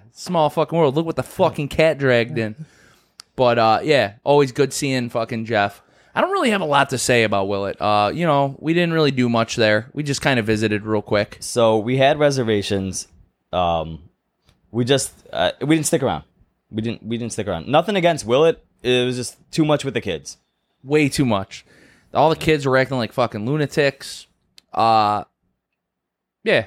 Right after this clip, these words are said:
Speaker 1: I mean, it is what it is.
Speaker 2: So
Speaker 3: You
Speaker 2: got it. Again, reaffirming, if you're doing the Bourbon Trail, this is a twenty-one and older recommended trip. <laughs>
Speaker 3: These are tips for your trip.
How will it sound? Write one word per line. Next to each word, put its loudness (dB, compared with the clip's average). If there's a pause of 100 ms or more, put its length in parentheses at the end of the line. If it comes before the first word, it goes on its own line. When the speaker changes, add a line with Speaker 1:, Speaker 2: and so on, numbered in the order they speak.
(140)
Speaker 1:
I -8
mean, -4
it -4
is -6
what -14
it -20
is. -20 (260)
Speaker 2:
So -4
Speaker 3:
You 0
Speaker 2:
got 4
it. -12
Again, -4
reaffirming, 0
if -18
you're -10
doing 2
the -2
Bourbon 2
Trail, 2 (580)
this -4
is 0
a 0
twenty-one 2
and 0
older 2
recommended -2
trip. -10
<laughs> 0
Speaker 3:
These -4
are 2
tips -4
for -8
your -4
trip. -8